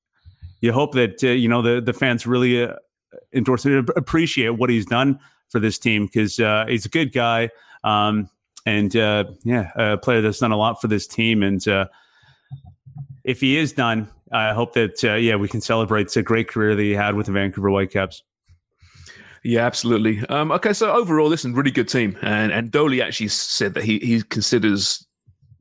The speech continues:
Speaker 2: Vancouver a dark horse for M L S Cup this year. He thinks they're that good. Is that something you buy into as well?
Speaker 1: Yeah, I think so. Uh, uh, health, obviously, always important, but,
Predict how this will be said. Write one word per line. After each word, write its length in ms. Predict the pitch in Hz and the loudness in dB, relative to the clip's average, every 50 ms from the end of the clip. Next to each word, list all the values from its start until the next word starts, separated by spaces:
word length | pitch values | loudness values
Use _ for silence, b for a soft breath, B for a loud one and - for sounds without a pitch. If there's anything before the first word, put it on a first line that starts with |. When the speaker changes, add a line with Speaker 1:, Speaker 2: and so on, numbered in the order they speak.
| _ _ _ _ _ - | _ _ _ _ _ -6
Speaker 2:
Vancouver 460 | 120 104 104 113 - 123 110 - 98 | -4 -2 -2 0 0 0 0 0 0
a 40 | 92 | 0
dark 240 | - 110 104 - | 0 0 0 -2
horse 260 | - 92 - - - - | -2 -6 -6 -6 -8 -8
for 240 | - 95 95 90 - - | -6 -4 -4 -4 -4 -4
M 120 | - 104 95 | -6 -4 -4
L 80 | 95 | -2
S 140 | 85 - - | -4 -4 -4
Cup 200 | - 107 104 - | -2 -4 -4 -4
this 200 | - 76 - - | -6 -10 -8 -8
year. 200 | - 87 - - _ _ _ _ _ - | -10 -10 -14 -16 _ _ _ _ _ -14
He 80 | - | -10
thinks 220 | - - - 101 - | -6 -6 -6 -4 -4
they're 120 | - 90 | -4 -2
that 240 | 90 98 78 - - | -2 -2 -2 -2 -2
good. 240 | - 113 95 95 - | -2 -2 0 0 0
Is 80 | - | 0
that 140 | - 101 - | 0 0 0
something 200 | - 76 101 98 | 0 -2 -2 0
you 160 | 107 113 120 | 2 2 2
buy 180 | - - 117 117 | 2 2 0 0
into 260 | 120 120 - 117 120 | 0 0 2 0 0
as 100 | 120 123 | 0 0
well? 180 | 127 131 139 - - - _ _ _ _ - - _ _ _ _ _ _ - | -2 -4 -6 -8 -14 -20 _ _ _ _ -20 -20 _ _ _ _ _ _ -2
Speaker 1:
Yeah, 220 | 147 165 165 165 | 0 0 0 0
I 80 | 131 139 | -2 -2
think 220 | - 214 208 - | 0 0 0 0
so. 300 | - - 156 156 151 139 | 0 0 2 2 2 2
Uh, 100 | 139 143 139 - | 0 0 -2 -2
uh, 280 | 160 151 131 135 143 127 - - | -2 0 0 0 -2 -2 -4 -6
health, 400 | 208 185 175 165 143 - - 156 - | -2 0 0 0 0 -2 -4 -4 -2
obviously, 580 | 156 147 139 139 131 - - 135 123 120 120 B B B B B B B | 0 2 2 2 0 0 2 0 0 0 -2 B B B B B B B
always 300 | B 135 139 139 127 131 | B 0 2 2 2 0
important, 460 | 127 117 - - 139 139 135 127 123 | 0 -2 0 0 2 2 2 0 0
but, 140 | - 131 123 | 0 -2 -2